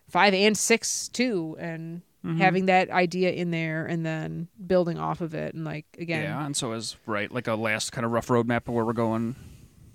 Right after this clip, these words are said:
Speaker 2: post Cleveland, like, coming into Yumacon later this year
Speaker 1: Mm-hmm.
Speaker 2: and beyond. It'll be, uh,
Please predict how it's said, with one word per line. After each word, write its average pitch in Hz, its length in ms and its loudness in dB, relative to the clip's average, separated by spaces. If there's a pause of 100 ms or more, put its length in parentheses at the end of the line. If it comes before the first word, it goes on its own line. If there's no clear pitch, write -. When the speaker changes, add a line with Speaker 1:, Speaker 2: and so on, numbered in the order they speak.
(140)
Speaker 2:
post - 260 2
Cleveland, 120 560 0
like, - 180 -10
coming 113 240 -4
into 117 200 -4
Yumacon 117 580 -4
later 113 300 -6
this 160 180 0
year 120 200 0
Speaker 1:
Mm-hmm. 110 120 -4
Speaker 2:
and 113 140 -6
beyond. 120 460 -4 (800)
It'll 113 160 -8
be, 110 260 -6
uh, 120 360 -8